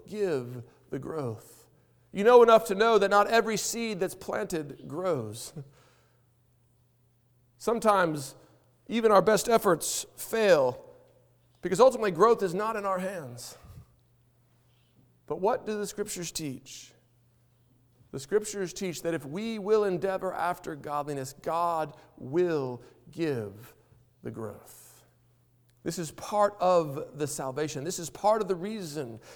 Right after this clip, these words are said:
that you have been called into Christ. This is part of the reason that you have been cleansed of your sins. This is what we mean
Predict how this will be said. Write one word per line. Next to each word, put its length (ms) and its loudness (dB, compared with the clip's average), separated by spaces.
that 160 -6
you 80 -10
have 80 -2
been 120 -2
called 420 0
into 220 -6
Christ. 340 0
This 140 -6
is 100 -8
part 300 0
of 40 -2
the 60 4
reason 280 -4
that 100 -4
you 80 -6
have 100 2
been 140 0
cleansed 640 2
of 260 8
your 520 2
sins. 1000 -8
This 320 6
is 400 6
what 380 2
we 300 -6
mean 500 -6